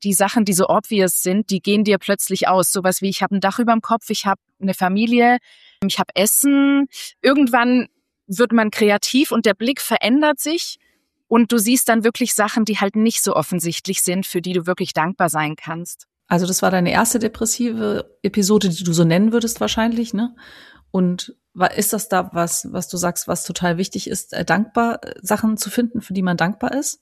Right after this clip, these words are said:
Speaker 2: Ist das so eine Methode, die man dann
Speaker 1: Das
Speaker 2: lernt?
Speaker 1: hat mir niemand beigebracht oder gesagt, dass ich das mal ausprobieren soll. Das war eher so sehr impulsiv von mir, so ein Bauchgefühl, wo ich einfach gedacht habe, ich glaub, das könnte mir gut tun.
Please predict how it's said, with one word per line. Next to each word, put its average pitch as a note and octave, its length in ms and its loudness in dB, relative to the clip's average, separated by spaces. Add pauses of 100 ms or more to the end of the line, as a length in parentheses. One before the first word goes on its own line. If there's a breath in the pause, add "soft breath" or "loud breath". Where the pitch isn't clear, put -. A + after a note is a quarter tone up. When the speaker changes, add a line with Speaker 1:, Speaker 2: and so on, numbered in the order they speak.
Speaker 2:
Ist - 160 -6
das G#3+ 120 -2
so G3+ 100 -6
eine F#3+ 120 0
Methode, G3+ 480 -2
die A3+ 140 -4
man F#3 180 -2
dann E3+ 220 -4
Speaker 1:
Das A#3+ 160 0
Speaker 2:
lernt? C4 160 -2
Speaker 1:
hat - 0 -
mir C4 160 6
niemand C4 480 4
beigebracht B3 580 0
oder A3 160 2
gesagt, G#3 480 0
dass A3 140 -2
ich A3 100 -10
das A3 140 -6
mal G#3+ 140 2
ausprobieren B3+ 580 0
soll. B3 260 0
Das - 180 -4
war G#3+ 200 0
eher A#3 240 4
so G#3+ 320 -4 (100)
sehr G#3 220 0
impulsiv A3 540 -2
von A#3 200 0
mir, A#3 320 2
so F#3+ 140 0
ein F#3+ 160 -2
Bauchgefühl, A#3 800 -2
wo G3+ 60 -4
ich - 140 -6
einfach G#3 300 -6
gedacht G#3 340 -4
habe, A3+ 140 -4
ich - 100 -12
glaub, A3 220 0
das - 180 -8
könnte A#3 320 -2
mir G#3 160 -2
gut G#3+ 240 -10
tun. D4 320 -6